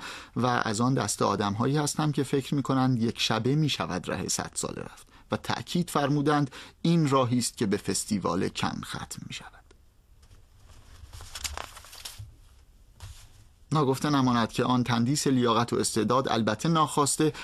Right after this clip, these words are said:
اما به خوبی از رفیق کارگردانش انتقام گرفت و با تکانهای محسوسی که از یک مرده بعید بود کار را به برداشت هفتم کشاند تا برایش درس عبرتی شود و بداند که دست انداختن آدمهای کودن هزینه بردار است.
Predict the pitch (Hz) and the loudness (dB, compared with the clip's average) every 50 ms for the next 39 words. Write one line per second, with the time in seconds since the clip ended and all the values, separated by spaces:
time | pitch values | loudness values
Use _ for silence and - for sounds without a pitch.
0 | - - 123 135 139 139 131 127 123 113 - - 131 120 120 143 170 165 143 120 | -6 -2 0 2 4 4 4 2 2 0 0 0 0 2 2 4 4 4 4 2
1 | 95 107 107 101 - 113 110 107 107 - 110 101 95 95 98 98 101 113 120 120 | 2 0 -2 0 0 -2 0 0 -2 0 0 0 2 2 0 0 0 0 0 2
2 | 123 117 - - 104 98 - 104 98 98 90 90 90 82 87 87 90 - - 120 | 2 0 0 0 -2 -2 0 0 0 0 0 0 0 0 0 -2 -2 0 0 0
3 | 110 110 117 107 - 113 110 - 120 117 110 113 127 135 127 120 120 120 107 104 | 2 2 0 0 0 -4 -2 0 0 0 2 2 2 2 4 4 2 2 2 0
4 | - - - 147 120 - 120 101 - 120 110 110 98 110 113 107 - 120 120 117 | 0 0 2 2 2 2 0 0 2 0 0 2 2 0 0 0 2 2 2 2
5 | 110 107 113 113 110 113 110 - 110 110 113 120 160 175 170 - - 156 147 151 | 2 2 2 2 2 2 2 0 0 0 0 0 0 0 0 0 2 4 4 4
6 | 151 147 147 139 131 131 120 110 113 113 104 107 104 127 127 123 - - 123 117 | 6 4 4 4 4 2 2 2 2 2 2 2 2 2 0 2 0 -2 0 0
7 | 110 101 - - - - - - - - - - - - - _ - - _ _ | 0 -2 -2 -4 -4 -4 -4 -6 -6 -8 -8 -8 -8 -10 -14 _ -20 -20 _ _
8 | _ - - - - - - - - - - - - - _ _ - - - - | _ -20 -20 -20 -20 -20 -20 -20 -20 -20 -20 -20 -20 -20 _ _ -20 -20 -6 0
9 | - 127 117 120 123 131 131 120 - - 113 107 107 - 117 110 113 107 135 143 | 0 2 4 4 4 4 4 2 2 2 0 0 2 0 0 0 2 2 0 0
10 | - 180 160 156 151 143 147 143 127 123 120 113 127 147 151 170 170 170 165 160 | 0 0 0 0 2 2 2 0 2 0 2 2 2 2 2 2 2 2 2 0
11 | - - 135 117 117 104 - - 120 113 107 104 113 110 107 - - 127 135 131 | -2 -4 -2 0 0 -2 -2 -2 0 0 2 2 0 0 -2 -2 -2 0 2 2
12 | 104 87 - - - - - - - - - 120 113 120 113 110 113 120 117 117 | 0 -2 -4 -10 -14 -14 -16 -16 -6 0 0 2 2 2 0 2 2 2 2 2
13 | 113 113 - - 117 117 113 135 143 165 180 165 131 117 117 110 95 98 98 101 | 2 0 0 2 0 2 4 2 2 2 2 2 2 2 0 2 2 2 0 0
14 | 98 101 101 101 101 110 107 101 85 - - - - - - | 0 0 0 0 0 0 0 0 -2 -4 -10 -12 -12 -12 -12